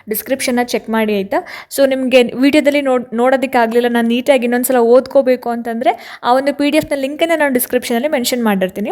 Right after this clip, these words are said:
So ನೆಕ್ಸ್ಟ್ ಇಲ್ಲಿ ನೋಡಿ, ಇಲ್ಲಿ, ಆ, ವಯೋಮಿತಿ ಅಂತ ಕೊಟ್ಟಿರ್ತಾರೆ, ಆಯ್ತಾ? ಇಲ್ಲಿ, ಇಲ್ಲಿ ಇನ್ನೊಂದಿದೆ, ಆ, ಸ-, ಸಹಾಯಕ ಸಂಚಾರ ನಿರೀಕ್ಷಕ ಹುದ್ದೆಗಳಿಗೆ ಈ ಕೆಳಕಂಡಂತೆ ಕನಿಷ್ಠ ದೇಹದಾಢ್ಯತೆಯನ್ನು ಹೊಂದಿರಬೇಕು ಅಂತ.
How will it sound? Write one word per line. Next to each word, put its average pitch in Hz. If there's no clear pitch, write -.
So 330
ನೆಕ್ಸ್ಟ್ 320
ಇಲ್ಲಿ 370
ನೋಡಿ, 277
ಇಲ್ಲಿ, 311
ಆ, 226
ವಯೋಮಿತಿ 339
ಅಂತ 254
ಕೊಟ್ಟಿರ್ತಾರೆ, 240
ಆಯ್ತಾ? 202
ಇಲ್ಲಿ, 302
ಇಲ್ಲಿ 285
ಇನ್ನೊಂದಿದೆ, 294
ಆ, 240
ಸ-, -
ಸಹಾಯಕ 302
ಸಂಚಾರ 294
ನಿರೀಕ್ಷಕ 240
ಹುದ್ದೆಗಳಿಗೆ 262
ಈ 269
ಕೆಳಕಂಡಂತೆ 294
ಕನಿಷ್ಠ 294
ದೇಹದಾಢ್ಯತೆಯನ್ನು 254
ಹೊಂದಿರಬೇಕು 277
ಅಂತ. 196